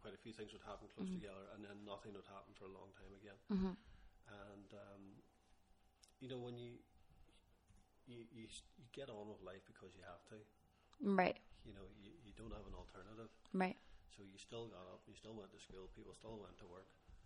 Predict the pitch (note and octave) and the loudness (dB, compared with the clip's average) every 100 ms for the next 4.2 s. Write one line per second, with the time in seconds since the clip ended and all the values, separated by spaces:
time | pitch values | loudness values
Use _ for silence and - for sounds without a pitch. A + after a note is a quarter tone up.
0 | - - - - G2+ G2 G2 G2 F#2+ F#2 | -14 -14 -14 -12 -10 -8 -8 -8 -6 -6
1 | F#2 F#2 F#2+ - - - - - - G#2+ | -6 -10 -12 -14 -16 -16 -18 -18 -10 -6
2 | G#2 - - G#2+ F#2+ F#2 G#2 - F#2+ G2 | -4 -6 -6 -4 -4 -6 -12 -12 -8 -8
3 | F#2+ G#2+ G2+ B2 - A2 F#2+ F2+ F#2 F#2+ | -6 -8 -8 -14 -12 -12 -10 -10 -6 -6
4 | G#2+ | -6